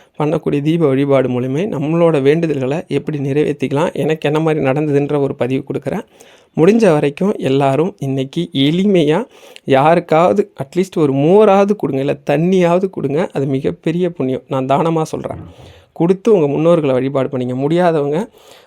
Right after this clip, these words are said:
ஒரு, அந்த இவர் பண்ண மாதிரி ஒரு, ஏதோ ஒரு உயிரினத்துக்கு ஒரு உணவு கொடுங்க.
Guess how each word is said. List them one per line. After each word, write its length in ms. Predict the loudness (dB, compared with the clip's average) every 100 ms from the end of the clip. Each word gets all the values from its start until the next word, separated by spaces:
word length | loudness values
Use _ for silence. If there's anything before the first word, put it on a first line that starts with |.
| _ 0
ஒரு, 300 | 4 4 0
அந்த 220 | -2 0 2 0 -2 -6 -6
இவர் 220 | -4 -2
பண்ண 220 | -2 -2
மாதிரி 260 | -2 -4 -6
ஒரு, 280 | -8 -6 0
ஏதோ 320 | 0 4 6
ஒரு 180 | 6 4
உயிரினத்துக்கு 580 | 2 0 -4 -6 -4
ஒரு 140 | -2 0
உணவு 280 | 0 -2 -2
கொடுங்க. 380 | -4 -2 -4